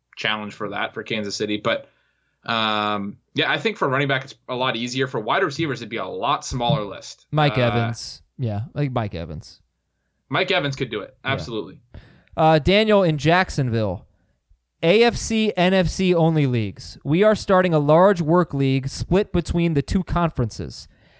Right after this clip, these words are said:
Speaker 2: and the winners of both meet in the finals scored manually. What should we do if a player is traded mid-season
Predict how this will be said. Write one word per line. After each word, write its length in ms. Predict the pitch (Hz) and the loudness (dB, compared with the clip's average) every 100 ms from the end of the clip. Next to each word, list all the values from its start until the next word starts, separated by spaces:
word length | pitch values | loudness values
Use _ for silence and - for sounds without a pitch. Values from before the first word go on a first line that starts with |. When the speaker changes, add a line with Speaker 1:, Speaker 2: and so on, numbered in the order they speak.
| - | -2
Speaker 2:
and 120 | 151 | 2
the 60 | 165 | 4
winners 380 | 160 226 226 180 | 6 4 4 4
of 160 | 143 | 2
both 400 | 127 190 160 - | 4 6 6 2
meet 240 | 151 180 190 | 0 0 2
in 120 | 165 | 2
the 80 | 156 | 2
finals 480 | 180 180 156 127 | 2 2 4 2
scored 440 | - - 165 160 139 | -2 0 4 6 4
manually. 640 | 143 156 139 107 85 - - _ _ _ | 2 2 0 -2 -6 -10 -14 _ _ _
What 200 | 147 202 | 2 2
should 160 | - 277 | 2 0
we 80 | 269 | 2
do 180 | 208 208 | 6 6
if 80 | 175 | 6
a 60 | |
player 400 | - 196 196 185 | 2 2 4 4
is 160 | 175 139 | 4 0
traded 460 | - 196 190 165 147 | -2 0 2 2 2
mid-season 760 | 170 160 - 175 147 135 131 | 0 0 -2 0 2 0 -2